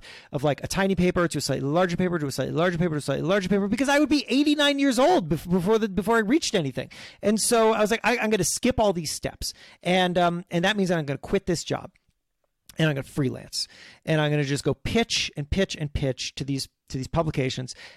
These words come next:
And, and, and after, like, sitting in this tiny apartment next to a, literally next to a graveyard in Holden, Massachusetts, uh, I, um, for, like, for, like, nine months pitching, I, you know, I got some stories in the Washington Post and the Boston Globe and a couple others. And then I took this,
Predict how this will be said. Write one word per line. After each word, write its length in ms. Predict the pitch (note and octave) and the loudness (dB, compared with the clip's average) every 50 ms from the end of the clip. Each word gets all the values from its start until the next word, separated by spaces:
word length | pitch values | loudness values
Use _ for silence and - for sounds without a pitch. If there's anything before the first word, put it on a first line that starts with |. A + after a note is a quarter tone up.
| _ _ | _ _
And, 200 | - E3+ E3+ E3 | -2 0 0 0
and, 320 | E3+ - E3+ E3 E3 E3 - | 0 -2 -2 -2 -2 -4 -4
and 160 | - D#3+ D#3 E3+ | -2 -2 -2 0
after, 360 | F3 F3+ F#3 G3+ - G#3+ F#3+ | 0 0 0 0 0 0 0
like, 140 | E3+ D3+ - | 0 0 0
sitting 540 | - - - - G#3+ G#3+ G#3 G#3+ G#3+ G#3+ | -2 -2 0 0 2 2 2 2 0 -2
in 160 | - E3 D3+ D3 | -4 -4 -2 0
this 320 | D3 C#3+ C#3 - - - | 0 -2 -2 -2 -4 -6
tiny 640 | - - - - F#3 F#3 F#3+ F#3+ F#3 F#3 F3+ F3+ F3 | -8 -10 -6 -4 -2 -2 0 0 -2 -2 -2 -4 -4
apartment 680 | E3+ D#3 - - - - D#3+ E3 D#3+ D#3 D#3 D3+ D3 D3+ | -6 -8 -8 -8 -4 -2 -2 -2 -2 -2 -2 -2 -4 -4
next 180 | D#3 D3+ - - | -4 -6 -4 -2
to 140 | - D#3+ C#3+ | -2 -2 -2
a, 20 | |
literally 440 | C3+ C#3 D3+ F#3 F#3 G3 F#3+ F3+ E3+ | 0 0 2 2 4 4 4 4 2
next 180 | D#3 D3+ - - | 2 0 -2 -2
to 80 | - D3 | -2 -2
a 40 | B2+ | -2
graveyard 520 | C3+ C3 C3 C3+ B2 B2+ C3 B2+ C3 B2 | -2 -2 -2 -2 -2 -2 -2 -2 -2 -4
in 60 | A#2+ | -8
Holden, 320 | G2+ - D#3 E3 D#3 D#3 C#3+ | -6 -4 -4 -2 -2 -4 -4
Massachusetts, 640 | C#3 C#3 C#3+ - B2+ - - B2+ A#2+ B2+ B2+ - - - - - - - - - - | -4 -4 -4 -6 -8 -8 -8 -6 -6 -6 -8 -8 -12 -20 -20 -20 -20 -20 -20 -12 -4
uh, 220 | - D#3 D#3 D#3 - | -2 0 0 0 0
I, 340 | - E3 E3 E3 E3+ E3+ E3 | 0 0 2 2 2 2 2
um, 260 | D#3+ D#3+ D#3 D3+ D#3 | 4 2 2 0 -2
for, 160 | D3+ - D#3+ D3+ | -4 -2 -2 0
like, 240 | C#3+ C#3 C3 - - - _ _ C#3+ C#3 C3 - - | 2 0 0 -2 -8 -18 _ _ -20 -18 -16 -16 -6
for, 120 | - D#3 C#3+ | -4 -2 0
like, 180 | C#3 C3+ A#2+ | 0 -2 -2
nine 240 | C#3 D#3 D#3+ E3+ E3 | -2 -2 0 0 0
months 220 | D3 C#3 C#3 - | 0 -2 -2 -2
pitching, 280 | - - D3 - D3 C#3+ | -2 -4 -4 -4 -4 -4
I, 120 | E3 G#3+ | -2 -2
you 100 | B3+ C4 | 0 0
know, 80 | D#4 C4 | 2 2
I 80 | A3 A3 | 2 2
got 140 | B3 A#3 | 0 -2
some 80 | - A#3+ | -4 -4
stories 440 | - - A4 G#4 - - - - - | 0 2 2 2 2 0 -4 -8 -8
in 120 | D#3 D#3 | -6 -6
the 60 | D3+ | -4
Washington 340 | D3+ C#3+ D3 - - D3+ D3 | 0 0 0 0 0 -4 -4
Post 400 | - A3+ A#3 A3 G#3+ G3+ - - | 0 2 2 2 2 0 -2 -4
and 80 | F3+ D#3+ | -6 -6
the 40 | C#3+ | -6
Boston 340 | C3 C#3 C3+ C3 - D3 | -4 -4 -4 -4 -4 -6
Globe 260 | D3 D#3+ F3 F3 E3 D#3 | -2 0 2 2 2 0
and 80 | D3 | -2
a 40 | - | -6
couple 200 | C#3+ - - D3 | -6 -4 -2 -2
others. 300 | D#3+ E3 D#3 D#3 C#3+ C3+ | 0 0 0 -2 -4 -4
And 80 | D3 D3 | -6 -6
then 40 | C#3+ | -8
I 40 | C#3 | -6
took 220 | - - C#3+ - | -4 -4 -4 -4
this, 200 | - C3+ - - | -4 -4 -4 -4